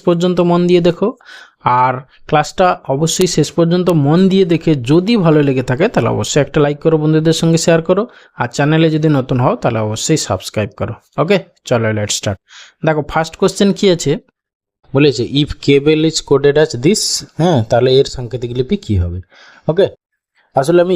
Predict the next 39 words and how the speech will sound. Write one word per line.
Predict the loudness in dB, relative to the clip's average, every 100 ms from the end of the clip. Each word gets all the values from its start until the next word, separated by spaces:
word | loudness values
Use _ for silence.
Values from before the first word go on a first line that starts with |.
| 2
ইংলিশে | 2 2 0
করাতে | 0 0 0 2
করাতে | 2 4 2
আমার | 2 2 2
ইংলিশে | 2 2 0 0
ফ্লুয়েন্সি | 2 2 0 -2
চলে | 2 2
এসেছে, | 2 0
এই | 2
জন্য | 2 2
ইংলিশে | 2 2 2
বলে | 2 2
ফেললাম। | 0 -2 2
যাই | 2 2
হোক, | -4 -12 -20 -2
তোমরা | 2 4 2
দেখো, | 0 -2 0
কেবল | 2 4 4
আর | 2 2
এইটা | 0 0
পরপর | 0 -2 -4 -4
নিচে | 0 0
নিচে | 0
লিখে | 0 0 -2
নাও, | -4 -12 -20 -4
তাহলে | 0 2 0
বুঝতে | -2 -2 -2 -2
সুবিধা | 0 0 0
হবে। | -4 -10 -18 -20 _ -8 -4
সিএবিএলই, | 0 0 2 2 2 2 0 -2 -2 -2 -4 -10 _ _ _ 0 2 2 0 -6 _ -4 -2 -2 -6 -12 -6
ওকে। | 0 0 0 -8 _ _ 2
এবার | 2 4
যদি | 2 2
আমরা | 2 2 2 0
যেটা | 0 0
দিয়েছে | 0 0 0 -4 -8 -18 -20 -4 -2
এটার | 0 0 0
জন্য, | 0 -2 -6 _ -8 -4
সেটা | -2